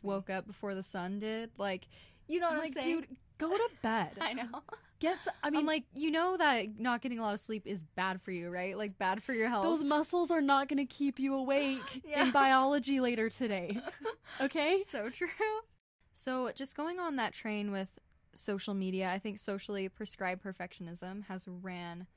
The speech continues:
Speaker 2: rampant the
Speaker 1: Mm-hmm.
Speaker 2: past couple decades because it has set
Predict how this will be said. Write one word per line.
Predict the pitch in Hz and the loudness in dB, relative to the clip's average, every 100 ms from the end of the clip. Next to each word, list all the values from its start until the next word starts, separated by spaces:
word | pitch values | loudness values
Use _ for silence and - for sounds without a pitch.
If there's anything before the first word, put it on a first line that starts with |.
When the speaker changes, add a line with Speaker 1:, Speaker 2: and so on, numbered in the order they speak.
| _ _ _ | _ _ _
Speaker 2:
rampant | 190 233 285 185 170 240 208 | -4 -4 -4 -8 -10 -12 -14
the | 202 | -12
Speaker 1:
Mm-hmm. | 196 | -4
Speaker 2:
past | 175 185 - - _ - | -4 -4 -14 -20 _ -20
couple | - 202 190 | -14 -12 -10
decades | 180 175 - 90 107 - _ _ _ _ _ - | -10 -10 -12 -14 -16 -20 _ _ _ _ _ -8
because | 240 240 214 - | -4 -4 -4 -4
it | 233 | -6
has | 233 | -4
set | - - 196 190 | -6 -4 -4 -4